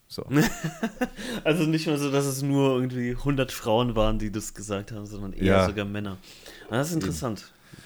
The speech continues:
Speaker 1: Also ich, ich werd das auf, ich werd auf jeden Fall noch diese Statistiken verfolgen und morgen, wenn das, wenn dann die vierundzwanzig Stunden um sind, sind da bestimmt ein paar hundert, äh, Antworten mit drauf und dann, dann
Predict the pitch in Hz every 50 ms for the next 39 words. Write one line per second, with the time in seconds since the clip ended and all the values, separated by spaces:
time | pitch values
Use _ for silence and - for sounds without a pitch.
0 | - - - - - - - 110 107 107 - - - 107 107 98 - - 120 120
1 | 120 117 113 - 120 107 101 - - - - 107 107 101 107 107 107 104 - 104
2 | 101 98 98 - - - 101 95 95 - - 92 - 104 - - 92 85 - 85
3 | - - 139 156 165 160 143 110 110 101 101 101 104 107 104 101 95 95 92 90
4 | - - - - 101 95 95 95 95 90 - 104 92 87 87 87 90 - 87 85
5 | 85 85 107 123 120 117 113 113 - - - - - - - - - - - -
6 | 101 95 95 - - - - - - - 107 101 101 95 104 101 95 95 95 92
7 | 90 85 - - 90 87 76 92 113 120 - 117 107 107 107 101 98 - - 87
8 | 90 95 90 - - - 90 - 87 82 82 82 82 - - - - - - -
9 | - - - 95 92 90 90 87 -